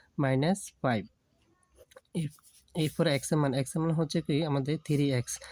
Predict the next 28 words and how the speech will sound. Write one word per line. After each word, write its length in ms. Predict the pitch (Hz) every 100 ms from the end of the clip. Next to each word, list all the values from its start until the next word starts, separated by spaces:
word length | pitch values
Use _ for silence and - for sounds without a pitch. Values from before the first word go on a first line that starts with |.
| -
তো 80 | - 139
এখানে 160 | 143 147
হচ্ছে 200 | - 170
থ্রি 360 | - 143 139 156 151
এ 120 | 139 170 _
প্লাস, 360 | 143 135 151 143
এরপর 240 | 135 139 151
হচ্ছে 280 | 156 151 170 -
এ 100 | 165
বি, 120 | 139 - 147
এ 60 |
বির 160 | 147 160
মান 120 | 165
হচ্ছে, 300 | 160 156 - 185 262 - - -
আম, 460 | 147 143 143 143 151 - - 175 _ -
মাইনাস 340 | 143 139 160 - -
টেন 140 | 165 175
মাইনাস 340 | 143 135 170 -
ফাইভ, 140 | 123 110
তো 40 | -
আমরা 140 | 139 147
এখানে 280 | 135 156 156
লিখতে 300 | 143 127 147
পারি 240 | 151 139 208 - - -
মাইনাস 400 | 143 139 135 165 - - -
টেন 300 | 143 139 165 220 _ _ _ _ _ _ - 320 185
গুণন 320 | 139 139 156 208
মাইনাস 480 | 147 143 135 165